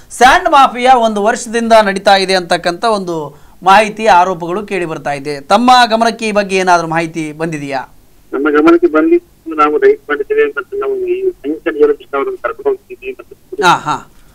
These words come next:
Speaker 1: ಎಷ್ಟು, ಎಷ್ಟು ಕಾಲ ಆಯ್ತು ತಮ್ಮ ಗಮನಕ್ಕೆ ಬಂದು ಈ ಬಗ್ಗೆ?
Speaker 2: ನಾವು ಒಂದು ಹತ್ತು ದಿನ ಹಿಂದೆ.
Speaker 1: ಹಾ, ಒಂದು ವರ್ಷದ ಹಿಂದೆ?
Speaker 2: ಹದಿನೈದು ದಿನ ಹಿಂದೆ.
Speaker 1: ಹದಿನೈದು, ಹದಿನೈದು ದಿವಸದ ಹಿಂದೆ ನಿಮ್ಮ ಗಮನಕ್ಕೆ ಬಂತಿದ್ದು?
Speaker 2: ಹೌದೌದು.
Speaker 1: ಓಕೆ. ಹಾ, ಹಾ, ಹಾ.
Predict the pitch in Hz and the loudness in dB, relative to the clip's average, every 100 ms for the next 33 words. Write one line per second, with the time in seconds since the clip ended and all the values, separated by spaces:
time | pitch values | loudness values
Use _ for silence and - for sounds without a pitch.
0 | - 190 233 247 294 262 240 233 302 269 | -20 0 0 2 2 2 2 0 0 0
1 | 254 240 226 196 180 180 185 180 170 170 | 2 4 6 4 2 -2 0 0 0 -2
2 | 139 147 147 151 156 139 117 131 - _ | -4 -8 -6 -6 -6 -8 -12 -20 -20 _
3 | - 147 151 160 156 151 147 147 139 135 | -10 0 2 4 4 2 4 4 4 4
4 | 131 127 127 131 135 190 170 151 135 135 | 4 2 2 0 0 0 2 0 -2 -2
5 | 392 - _ _ _ - 165 165 196 196 | -6 -14 _ _ _ 0 0 0 2 0
6 | 196 208 180 196 156 113 139 _ - _ | 0 -2 0 0 -4 -10 -18 _ -20 _
7 | - - 339 403 381 339 294 117 - 165 | -8 -2 4 6 6 6 4 -2 0 0
8 | 180 226 220 208 202 208 175 180 214 208 | 2 0 0 0 0 -2 -2 0 0 -2
9 | 185 190 - 185 175 202 247 202 165 160 | 0 -2 -2 -2 0 0 -2 -2 -2 -2
10 | 196 254 202 143 131 123 _ _ _ 120 | -4 0 -2 -2 -12 -14 _ _ _ 0
11 | 120 101 - _ 165 147 147 135 160 147 | 0 -2 -8 _ -2 0 -6 -8 -2 -2
12 | 117 127 131 123 | -4 -10 -6 -6